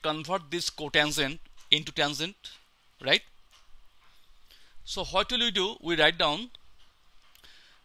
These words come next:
given, given cot alpha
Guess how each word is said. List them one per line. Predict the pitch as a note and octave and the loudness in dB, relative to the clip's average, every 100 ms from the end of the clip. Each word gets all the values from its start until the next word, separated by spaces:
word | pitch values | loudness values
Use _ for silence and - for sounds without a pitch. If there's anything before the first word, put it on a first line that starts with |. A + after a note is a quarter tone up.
| _ B2 | _ -6
given, | A#2+ F#3 G3 D#3 E3+ B3 - - - - - _ - - - - - _ - _ _ _ _ - - - - A2+ | -2 4 8 8 6 -4 -16 -20 -20 -20 -20 _ -20 -20 -20 -20 -20 _ -20 _ _ _ _ -20 -20 -20 -18 -4
given | F#3 F3 F3 D3 F3 A#3 - - - - - - - - - - - - - - - - - - - - - _ | -2 6 8 8 4 -8 -12 -10 -12 -16 -20 -20 -20 -20 -20 -20 -20 -20 -20 -20 -20 -20 -20 -20 -20 -20 -20 _
cot | - D3+ D#3+ | -2 0 2
alpha | F3 E3+ F#3+ F3+ F#3 | 0 0 2 4 4